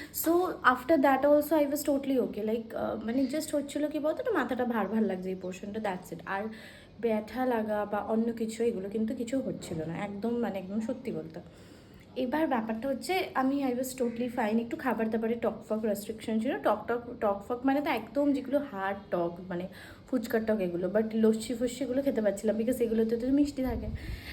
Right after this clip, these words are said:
So যাই হোক, আজকে হচ্ছে, আর মঙ্গলবার, কালকে, কালকে হচ্ছে জামাই ষষ্ঠী। So আজকে আমি তাই জন্য সেলাই কাটতে যাবো। Actually কালকে ডেট ছিল সেলাই কাটা,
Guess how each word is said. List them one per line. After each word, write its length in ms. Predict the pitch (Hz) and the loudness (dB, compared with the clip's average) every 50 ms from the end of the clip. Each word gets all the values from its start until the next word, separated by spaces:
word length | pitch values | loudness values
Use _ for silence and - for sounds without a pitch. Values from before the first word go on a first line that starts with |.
| - - - | -8 0 2
So 120 | 330 311 | 4 8
যাই 180 | 320 330 330 330 | 8 8 8 8
হোক, 100 | 359 359 | 6 6
আজকে 460 | 330 269 240 226 226 233 - 294 285 | 6 4 4 2 -2 0 2 2 4
হচ্ছে, 560 | 269 285 277 - - - - 311 320 320 320 320 320 320 311 302 311 - - - - - - - - - - - - | 4 2 0 -2 -6 0 4 6 6 8 10 10 12 12 10 10 6 2 -4 -8 -12 -16 -18 -20 -20 -20 -16 -6 0
আর 400 | 220 214 214 208 202 202 202 220 | 2 2 2 2 0 2 4 6
মঙ্গলবার, 520 | 214 226 226 226 220 277 277 226 208 214 - - | 6 6 6 6 6 6 6 6 6 4 4 2
কালকে, 360 | 247 202 170 170 - - 220 - - - - | 0 0 0 -2 -4 -8 -10 -10 -10 -10 -2
কালকে 280 | - 190 170 165 165 226 | 0 0 0 2 0 0
হচ্ছে 160 | 214 220 220 | 0 0 0
জামাই 300 | 202 175 165 175 185 202 | 0 0 -2 -2 -4 -6
ষষ্ঠী। 400 | - - 180 170 - - - 226 220 - - - - - - - - - - - | -4 -4 -4 -4 -4 -6 -8 -8 -8 -8 -14 -14 -14 -14 -14 -14 -14 -10 -2 2
So 400 | 277 262 262 262 262 277 277 277 277 - | 2 4 4 4 4 2 2 0 0 0
আজকে 540 | 233 233 233 226 220 240 226 - 277 277 | 0 0 0 -2 -2 -4 -2 0 2 4
আমি 220 | 269 262 269 277 269 | 4 4 4 4 4
তাই 180 | 262 247 240 | 4 2 2
জন্য 500 | 254 247 254 262 269 294 330 359 370 349 311 - | 2 2 2 4 6 6 6 6 4 2 2 2
সেলাই 200 | 277 240 247 240 | 0 0 2 2
কাটতে 220 | - 254 247 - | 2 2 2 2
যাবো। 120 | 262 254 269 | 2 2 4
Actually 360 | 247 220 220 - 247 262 175 | 2 2 0 0 -2 0 2
কালকে 380 | 180 185 185 185 185 - 254 247 | 2 2 2 2 0 -2 -2 0
ডেট 200 | 220 202 175 175 - | 2 2 2 2 2
ছিল 220 | - - - - | 4 4 4 6
সেলাই 300 | - - - 180 175 170 | 6 6 6 6 4 2
কাটা, 320 | - 175 175 - - - | 2 0 0 0 0 -2